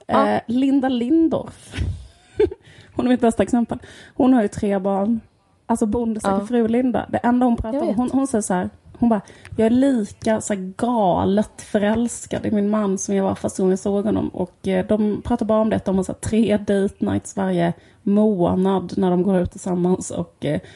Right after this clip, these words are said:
Speaker 2: ja, fast de har tre barn så har de det helt underbart och bla, bla, bla, bla, bla.
Speaker 1: Ja, men precis.
Speaker 2: Men,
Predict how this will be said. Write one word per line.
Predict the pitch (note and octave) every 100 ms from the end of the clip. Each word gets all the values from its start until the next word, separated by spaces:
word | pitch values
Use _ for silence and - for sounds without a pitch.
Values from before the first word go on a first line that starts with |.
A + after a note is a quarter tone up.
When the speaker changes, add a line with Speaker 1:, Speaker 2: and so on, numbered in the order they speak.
| - - - -
Speaker 2:
ja, | - - -
fast | - F#3 -
de | F3 F3
har |
tre | - -
barn | E3+ C#3 F3
så | -
har |
de | -
det | -
helt | F3 F#3 -
underbart | F#3+ F3 F3+ F#3 F3+ - - -
och | F#3+
bla, | - F#3+
bla, | F#3
bla, | F#3
bla, | F#3+
bla. | F#3+ F3+
Speaker 1:
Ja, |
men | D#4 E4+
precis. | D#4+ F#3 - -
Speaker 2:
Men, | - B3+